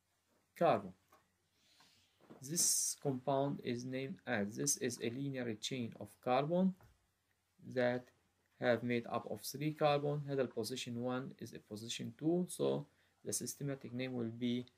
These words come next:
two methyl and one propanol.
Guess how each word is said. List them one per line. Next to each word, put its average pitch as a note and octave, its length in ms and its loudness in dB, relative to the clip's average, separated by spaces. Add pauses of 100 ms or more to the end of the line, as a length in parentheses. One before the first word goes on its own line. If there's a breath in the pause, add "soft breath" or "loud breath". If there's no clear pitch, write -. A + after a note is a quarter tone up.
(140)
two B2 140 -2
methyl C#3 460 0 (540)
and A#2+ 420 2 (160)
one B2 340 0
propanol. G2 480 -6